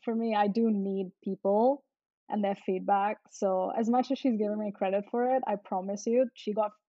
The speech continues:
like, called twenty times a day to, like, "Look at this scene," or "That color." <laughs> And it's just,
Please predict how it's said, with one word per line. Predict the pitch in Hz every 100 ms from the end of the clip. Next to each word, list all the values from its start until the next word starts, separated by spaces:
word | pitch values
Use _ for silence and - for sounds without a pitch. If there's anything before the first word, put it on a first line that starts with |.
| -
like, | 190 - _
called | 208 185 190 -
twenty | - 190 185 196
times | 190 185 185
a |
day | 190 180 185 202 - _ _ _ -
to, | 226
like, | 196 190
"Look | 220 285
at | 247
this | 302 -
scene," | - 285 285 277 277 285 - _ _
or | - 220 214 214 208 208
"That | 240 247 269
color." | - 311 285 269 262 262 262 262 _ _ _
<laughs> | 233 240 -
And | 302 277 254 233 -
it's | 233 -
just, | - 262